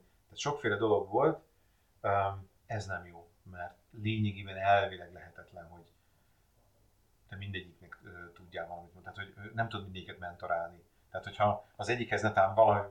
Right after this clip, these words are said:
valami véletlen folytán értesz, akkor garantált, hogy a másiknak nem fogsz tudni segíteni. Tehát érdemes arra fókuszálni, ami, ö, ami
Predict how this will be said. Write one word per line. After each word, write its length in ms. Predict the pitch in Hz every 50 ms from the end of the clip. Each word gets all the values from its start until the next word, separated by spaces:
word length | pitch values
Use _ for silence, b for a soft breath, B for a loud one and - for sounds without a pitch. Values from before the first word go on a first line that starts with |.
| - - - -
valami 260 | 104 104 101 104 104
véletlen 380 | 104 104 104 98 - 95 92 -
folytán 360 | - 98 95 92 92 90 -
értesz, 360 | 92 98 101 - - 101 -
akkor 240 | 98 - - - 98 101 101 98
garantált, 560 | - 107 98 90 90 90 - 90 90 87 87
hogy 80 | 90 90
a 140 | 87 90 90
másiknak 400 | 82 - - - - 90 85 87
nem 100 | 87 87
fogsz 200 | _ - - -
tudni 160 | - 95 90
segíteni. 500 | - - 95 92 92 - - - - - _ b b b b b b
Tehát 160 | - 101 - 117
érdemes 360 | 120 - 123 113 107 104 -
arra 240 | 110 107 104 101 -
fókuszálni, 840 | - 107 104 - - - - - 117 113 113 117 123 127 - b b b b b b b _
ami, 540 | - - - 101 92 90 90 92 92 92 98 _ _ _ _ _ _ _ _ _ _ _ _ _ _ _ _ _ _ _ -
ö, 60 | 113 95 92 90 87 87 87 90 95 -
ami 500 | _ - 101 98 98 92 92 90 87 87